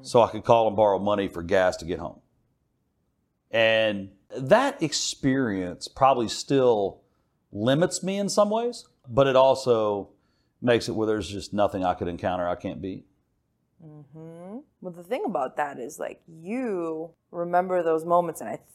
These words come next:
Speaker 2: think it puts you in more of a state of gratitude now at this point in time at, at what you've achieved, right? Because how insane is it to be self-aware of, like, "Wow, this is who I want, was once before,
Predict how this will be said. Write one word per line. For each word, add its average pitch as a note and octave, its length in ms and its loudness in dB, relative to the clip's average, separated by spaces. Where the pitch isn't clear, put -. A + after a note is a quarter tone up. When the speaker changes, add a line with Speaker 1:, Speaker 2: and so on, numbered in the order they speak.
Speaker 2:
think G#3+ 200 -6
it B3 120 -4
puts F3 200 -4
you E3 80 -4
in D#3 140 -4
more D#3+ 180 -4
of D3+ 60 -10
a D#3 60 -10
state D#3 240 -2
of C#3+ 100 -8
gratitude D#3 540 -4
now E3+ 300 2
at D3 120 -8
this - 160 -8
point D#3+ 260 0
in D3 100 -6
time C#3 320 -4
at, D3 240 6
at F3+ 180 10
what G3+ 200 6
you've F3+ 160 0
achieved, G3+ 500 0
right? A3+ 220 8
Because A#3+ 380 6
how C4+ 400 4
insane D#4+ 460 -6
is A#3+ 160 -2
it A#3 180 -2
to F#3 120 -6
be G3 260 -10
self-aware F3+ 960 -2
of, D#3+ 180 0
like, D3+ 300 -2
"Wow, E3+ 360 8
this E3+ 200 -2
is G3 120 -8
who F3 100 -2
I D#3 160 0
want, D#3+ 260 -4
was E3+ 360 -6
once E3+ 680 -4
before, - 640 -6